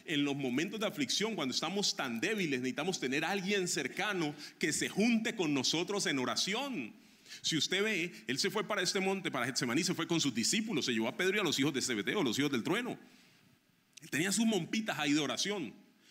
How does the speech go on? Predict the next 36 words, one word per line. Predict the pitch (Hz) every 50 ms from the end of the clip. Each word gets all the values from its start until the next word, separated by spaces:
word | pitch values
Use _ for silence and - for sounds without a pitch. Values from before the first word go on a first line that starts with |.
| - - - _ _ 135
Ahora | 117 123 170 214 170 -
que | -
estos | 147 143 - 190 180
mompas | 185 185 180 175 180 190
le | 185 160
salieron | 127 127 131 170
como | 165 175 147 131
medio | 120 113 113 110
falsongo, | 107 127 104 101 - - 170 208 214 156
eso | 135 - 160
es | 135
otra | 131 131 110 101
cosa, | 175 214 190 147 117
¿no? | 117 180 330 - - - - - - - -
Pero | - 139 120 120
él | 123 147
los | 170 127 - -
citó. | 123 101 - 220 294 349 202 - - - - - - _ _ _ - _ _ _ _ _ _ _ _ _ _
Y | 120
entonces | 120 208 214 226
cuando | 226 196 165
Jesús | 143 127 - 220 214
se | - 254
va | 220 214
a |
orar, | 208 208 208 233 240
él | 220 170
está | 156 - 220 185 -
contando | 196 185 175 185 190 185 190 185
con | 180 170 147
que | 147
los | 127 120
otros | 151 - 185 160
están | 131 156 160 151
orando | 147 147 160 156 143 143
allá. | 143 151 220 269 233 139